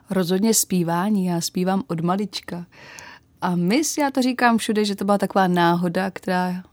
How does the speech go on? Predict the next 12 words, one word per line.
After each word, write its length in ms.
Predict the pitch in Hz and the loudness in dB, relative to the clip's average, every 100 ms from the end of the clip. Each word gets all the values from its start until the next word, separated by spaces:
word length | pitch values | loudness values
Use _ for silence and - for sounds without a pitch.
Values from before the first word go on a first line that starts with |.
| _ - | _ -20
se 240 | - 185 | -12 -8
jako 220 | 180 180 | -6 -4
vydařila. 580 | 170 165 - - 226 254 277 - 214 - - | 0 4 6 8 12 12 12 12 4 -2 -2
<laughs> 280 | - - - - - | -2 -4 -8 -10 -2
A 320 | 175 170 170 175 - - | 2 2 2 -2 -8 -6
vlastně 440 | 170 175 - 202 | -2 -2 -2 -4
to 80 | 196 | -2
bylo 140 | 220 | -2
poprvé, 420 | 240 202 214 208 202 | -2 -2 0 2 2
kdy 480 | 190 196 196 190 202 | 2 0 0 0 -2
jsem 340 | - 208 196 | -2 0 2
neměla 320 | 185 202 277 | 2 2 0